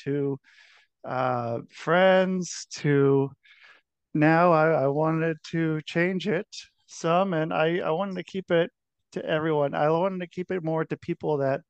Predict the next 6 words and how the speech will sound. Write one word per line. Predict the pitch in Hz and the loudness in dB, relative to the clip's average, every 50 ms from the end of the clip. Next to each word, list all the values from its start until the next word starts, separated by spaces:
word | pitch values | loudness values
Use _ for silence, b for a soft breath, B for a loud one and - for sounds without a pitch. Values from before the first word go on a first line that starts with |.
| b b b b b b _ - | b b b b b b _ -8
I | 135 131 | -6 -4
like | 135 143 143 147 147 - | -2 0 -2 -2 -2 -4
talking | - 147 135 131 - - 139 135 131 | -4 -4 -4 -4 -4 -6 -6 -8 -6
to | - - 147 139 139 135 135 135 135 135 - _ _ _ _ _ _ _ _ _ _ _ _ _ | -6 -4 -2 0 0 0 0 -2 -2 -6 -8 _ _ _ _ _ _ _ _ _ _ _ _ _
more | - 143 143 143 147 143 143 135 | -2 0 2 2 2 2 2 0
than, | 135 143 139 131 127 127 127 135 135 | 0 0 0 -2 -2 -4 -4 -6 -8